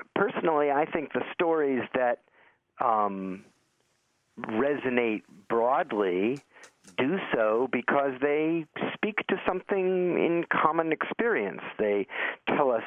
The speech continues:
something about ourselves. So the reason that the story of Odysseus's return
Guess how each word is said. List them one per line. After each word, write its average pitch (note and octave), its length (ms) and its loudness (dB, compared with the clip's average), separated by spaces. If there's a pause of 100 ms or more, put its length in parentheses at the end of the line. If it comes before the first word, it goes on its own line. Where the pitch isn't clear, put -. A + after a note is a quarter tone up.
(120)
something G#2 360 -2
about G2 320 2
ourselves. G2 640 0 (100)
So G#2+ 80 0
the G2 120 -4
reason G#2+ 580 0
that G2 240 0 (420)
the G2+ 120 -4 (120)
story A2 460 0
of F#2 100 0
Odysseus's G2 840 -2
return B2+ 680 0